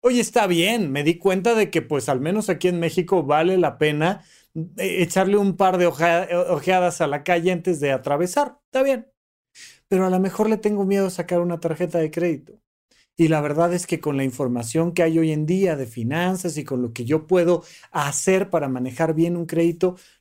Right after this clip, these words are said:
no tiene ningún sentido que me dé miedo. Mucho menos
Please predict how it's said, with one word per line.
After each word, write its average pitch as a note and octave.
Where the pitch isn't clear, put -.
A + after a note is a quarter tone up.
no G3
tiene G3+
ningún E3+
sentido F3
que D3+
me C#3
dé D#3+
miedo. D#3
Mucho E3
menos F#3+